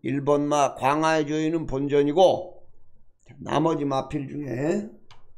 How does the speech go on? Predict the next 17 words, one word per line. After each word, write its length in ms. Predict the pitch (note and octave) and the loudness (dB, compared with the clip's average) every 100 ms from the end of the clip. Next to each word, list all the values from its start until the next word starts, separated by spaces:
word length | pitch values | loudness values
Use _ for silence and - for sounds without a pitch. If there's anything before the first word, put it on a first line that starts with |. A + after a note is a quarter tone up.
| - - - | -20 -20 -6
조철의 460 | D3 E3+ F3 G3 F3+ | 0 2 2 2 0
눈깔에 540 | D#3 D#3 E3+ F3+ F#3 - - - - - - | -2 0 4 6 4 0 -16 -20 -20 -6 0
딱, 360 | A3 - - - - - - - - - C#3 | 2 0 -14 -20 -20 -20 -18 -18 -18 -10 -4
어, 240 | B2+ G2 - - - - | -4 -4 -10 -18 -20 -4
제대로 380 | E3+ F3+ A3+ G3+ | 2 4 6 4
걸렸습니다. 720 | E3 E3 D3 - A2 - - - - _ _ _ _ _ | 2 -2 -4 -8 -16 -18 -18 -20 -20 _ _ _ _ _
자, 60 | - - - - - | -20 -20 -20 -20 -16
요거 320 | - A#2+ - | -10 -10 -10
제주경마 1040 | - C3+ D3 D3 D3 D3 D3 D3 C#3+ B2+ - - - - - - _ - - | -4 -4 -4 -4 -4 -4 -4 -4 -4 -6 -12 -20 -20 -20 -20 -20 _ -20 -14
오늘 260 | A#2+ B2 - | -10 -10 -6
두 180 | D#3+ | -4
번째 340 | F#3 G#3 E3+ D#3+ | -4 -4 -4 0
메인 300 | D3 E3+ E3+ | 0 0 -2
승부는 760 | E3 D#3+ D3+ E3+ D4 F#3+ F3+ - - - - _ - - _ - - - _ - | -4 -4 -4 -2 -2 -6 -10 -18 -20 -20 -20 _ -20 -20 _ -20 -20 -20 _ -18
진짜로 680 | - F4 C#4 - - - - - - - - - _ - - - - - | -12 -4 0 0 0 -6 -20 -20 -20 -20 -20 -20 _ -20 -20 -20 -20 -20
조철하고 580 | - D#3 - E3+ D#3 C3 | -10 -8 -4 0 2 0
같이 680 | A#2+ C#3+ - A2 A2+ D#3 - | -4 -8 -8 -8 -4 -4 -4